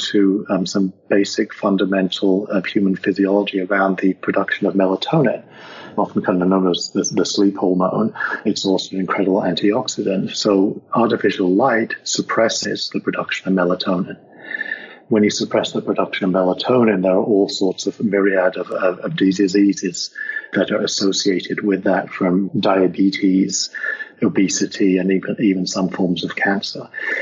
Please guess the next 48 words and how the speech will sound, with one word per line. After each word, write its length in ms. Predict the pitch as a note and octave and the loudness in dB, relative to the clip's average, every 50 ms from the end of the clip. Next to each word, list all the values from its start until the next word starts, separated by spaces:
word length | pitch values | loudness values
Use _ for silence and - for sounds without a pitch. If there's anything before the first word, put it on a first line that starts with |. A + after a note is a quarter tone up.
| - - - - | -6 -8 -2 0
Now, 280 | A#2+ G#2+ G2+ G2+ A2 - | 2 4 4 4 2 2
actually 360 | B2 A#2 - - - A#2 G#2+ | 0 0 0 2 2 4 4
measuring 340 | A#2 A2+ G#2 - A2+ G2+ G2+ | 4 2 2 2 0 2 2
the 120 | G2+ F#2+ | 0 0
precise 640 | - - - G#2 - - G#2+ G2+ G2 E2+ - - - | 0 -2 -2 -2 0 0 2 2 2 0 -2 -6 -4
dose 400 | - - G2 G2+ A2+ G2+ - - | -2 2 2 2 2 0 -2 -4
and 200 | - G#2+ F#2 F#2 | -4 -2 -2 0
response 640 | F#2 - - - - G2 A2 C3+ C#3+ - - - - | -2 -2 -4 -2 0 0 0 0 -2 -4 -8 -8 -6
measure, 260 | - A#2 G#2+ - A#2+ G#2+ | -2 -2 0 2 2 2
we're 120 | G#2 G2 | 2 2
not 200 | G2 G2 G#2 G2 | 2 0 0 2
there 180 | G2 F#2+ F#2 F2+ | 2 2 2 4
yet. 380 | F2+ F#2+ F#2+ F#2 F2 - - | 2 2 2 2 0 -2 -4
It's 220 | G#2+ F#2+ - - G2 | -6 -6 -4 -4 -4
not 160 | G2 - - | -4 -2 -2
like 180 | F#2+ F2+ - | -2 -2 0
we 100 | - G2 | 0 2
are 140 | F#2+ F#2 F#2 | 4 4 4
with 160 | F2 F#2 F2 | 2 2 2
air 160 | F2+ F2+ F#2 - | 2 2 2 0
pollution, 600 | - - F#2+ F#2 G2 F#2 - - - F2+ F2+ F#2 | 0 0 0 0 0 -2 -6 -6 -6 -6 -4 -2
where 140 | F#2 F2+ | -2 0
we 140 | F2+ F#2+ F#2 | 0 0 -2
have, 260 | - F#2+ F#2+ F#2 - - | -2 -2 -2 -4 -4 -6
you 80 | G#2 G2 | -8 -8
know, 80 | F#2 | -6
we 160 | F#2 F#2 F#2+ - | -4 -4 -4 -4
can 160 | - - - | -6 -10 -8
set 260 | - - G2 - - | -6 -4 -4 -4 -4
parts 260 | - - F2+ - - | -4 -4 -2 -4 -4
per 140 | - - F#2+ | -4 -2 0
million 320 | F#2 G2 G2 G2 F#2+ F2 | 2 2 2 2 0 -2
and 120 | E2+ F2 F2+ | -2 -4 -4
understand 440 | F2 F#2 F#2+ F2+ - - - E2+ E2 | -2 -2 -4 -4 -4 -6 -4 -2 -2
what 160 | E2+ F2+ - | -2 -2 0
the 140 | G2 F#2+ G2+ | 0 0 0
impact 480 | G#2 G#2 - G2 - - - - - | 0 -2 -2 -4 -4 -4 -6 -4 -4
is. 120 | - - - | -4 -4 -4
But 180 | - - - | -4 -4 -4
it's 180 | G2 G2 - - | -4 -4 -6 -6
clear 600 | - - - - A2+ A2+ A2 G2 F#2+ G2 G2+ - - - - - - - - - - - - | -6 -4 0 2 2 4 4 2 2 0 -2 -6 -10 -12 -10 -8 -6 -8 -8 -8 -10 -4 -4
that 140 | G#2+ F#2+ | -2 0
there 180 | F#2+ F#2+ F2+ F2+ | 2 2 2 2
are 60 | F#2 | 2
pathways 720 | - - G#2 G2+ G2 - - - - F#2 F2 F#2 F#2 F2+ - | 0 0 0 0 0 0 -2 -2 0 0 2 2 0 -2 -4
between 680 | - - - - - - G2+ F#2+ F#2 F2+ F2+ F#2 - | -6 -6 -6 -6 -2 0 0 0 0 0 -2 -2 -2
exposure 460 | - - - - - G#2+ G2+ G2 G#2 | -4 -4 -2 0 2 2 4 2 2
to 280 | G2+ - G2 F#2+ F#2+ | 0 0 -2 -4 -4